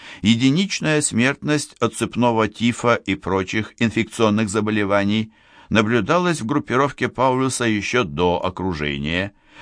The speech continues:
В последние недели существования так называемого «котла» больные сбредались в Сталинград, который постепенно превратился в настоящий тифозный очаг.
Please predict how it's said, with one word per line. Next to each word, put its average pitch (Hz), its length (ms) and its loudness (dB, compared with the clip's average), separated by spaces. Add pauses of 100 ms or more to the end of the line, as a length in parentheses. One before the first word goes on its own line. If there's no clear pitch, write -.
В - 80 -20
последние 185 680 0
недели 156 640 0
существования 123 920 -2
так 113 220 -4
называемого 104 720 0
«котла» 98 480 2 (400)
больные 135 840 2
сбредались 113 920 0
в - 80 -12
Сталинград, 90 680 0
который 95 400 -2
постепенно 90 720 -4
превратился 85 760 -2 (180)
в 104 60 0
настоящий 98 720 2
тифозный 95 880 0
очаг. - 640 0